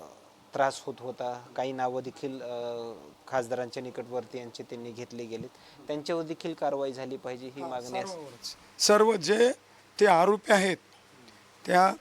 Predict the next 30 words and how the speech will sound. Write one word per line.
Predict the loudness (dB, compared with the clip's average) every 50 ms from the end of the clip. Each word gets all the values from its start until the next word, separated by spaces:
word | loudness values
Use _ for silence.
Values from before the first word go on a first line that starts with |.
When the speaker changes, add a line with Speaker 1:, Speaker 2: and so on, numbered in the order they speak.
| -2
Speaker 2:
पोलीस | 0 2 2 2 2 0 0
खात्यातील | -2 0 0 0 0 0 -2 -2 0
असतील | 0 0 0 -2 -4 -8 -8 -6
किंवा | -4 -2 -2 -2 0 4
ते | 6
आरोग्य | 6 6 6 6 4 4 2 2
खात्यातील | 2 -2 -2 -2 -2 0 0 0 0
असतील, | 0 -2 -2 -2 -4 -4 -4 -8 -20 -20 -20 -20 -14 -6
सगळ्यांना | 0 2 2 2 2 2 2 2 2 2 0 0 4 4
कठोरात | 4 6 6 4 4 4 2 2 2 2
कठोर | 2 4 4 4 4 4
शिक्षा | 0 0 2 4 4 4
झाली | 6 6 4 4 4 4
पाहिजे | -2 -4 -10 -14 -12 -12 -12 -14 -18 -20 -18 -10 -4
आणि | -2 0 4
ह्या | 6 6 6 4
सगळ्यांनाच | 4 2 2 4 6 6 6 6 6 4 2 2 0 -4 -18 -20 -20 -20 -8 2
फाशीचीच | 4 4 6 6 4 0 0 2 2 4
शिक्षा | 4 4 4 4 2 2 2 2
झाली | 2 0 -2 -2
पाहिजे, | -2 -4 -4 -4 -4 -8 -10 -12 -14 -20 -20 -20 -20 -20 -20 -20 -20 -20 -20 -20 -20 -20 -20 -20 -20 -8 2 6
तर | 6 6 6
माझ्या | 6 4 0 2 2 0 0
मुलीच्या | 0 -2 -4 -4 -4 -2 0 2 2 2 0 -6 -16 -20 -20 -20 -16 -4 4
आत्म्याला | 4 4 4 4 -2 -4 -2 0 2 4
शांती | 6 6 4 4 2 -4 -4
मिळते | -4 -2 -4 -4 -6 -8 -10 -10 -10 -12 -20 -8 0
किंवा | 4 6 6 6 6
आमच्या | 4 0 4 4 4
विसा-, | 4 4 4 2 2 0